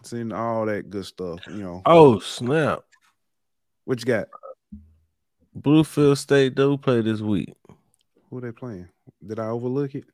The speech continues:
Speaker 2: It's the H B C U Nightly Bowl. Coach Coxon versus Coach G.
Speaker 1: Oh, that's who it, okay. Gotcha.
Speaker 2: I forgot about that.
Speaker 1: Lincoln P A versus Bluefield State. Yeah, yeah,
Speaker 2: Yeah.
Speaker 1: yeah. I can't pick this game.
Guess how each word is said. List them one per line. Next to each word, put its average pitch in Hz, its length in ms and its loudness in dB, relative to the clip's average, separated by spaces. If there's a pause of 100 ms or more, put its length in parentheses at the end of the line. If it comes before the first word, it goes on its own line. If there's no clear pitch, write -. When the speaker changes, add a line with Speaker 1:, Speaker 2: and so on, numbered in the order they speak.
(140)
Speaker 2:
It's 117 160 -2
the - 180 0
H 139 240 4
B 135 140 4
C 139 220 0
U 135 100 6
Nightly 143 360 6
Bowl. 101 520 2 (1700)
Coach 139 320 4
Coxon 147 460 4
versus 131 280 2
Coach 143 340 0 (120)
G. 135 400 0 (180)
Speaker 1:
Oh, 180 360 8
that's 190 300 4
who 202 160 2
it, 185 120 0
okay. 147 520 -2 (1000)
Gotcha. 104 560 -8
Speaker 2:
I 123 100 -2
forgot 127 420 0
about 117 360 -2
that. 113 260 -2
Speaker 1:
Lincoln 160 320 0
P 165 220 -2
A 147 200 4
versus 123 400 0
Bluefield 117 500 -6
State. 110 260 -6
Yeah, 117 360 -2
yeah, 107 220 -4
Speaker 2:
Yeah. 104 260 -2
Speaker 1:
yeah. 90 140 -8 (1400)
I - 80 -16
can't 95 200 -12
pick 90 180 -14
this 57 160 -20
game. - 240 -20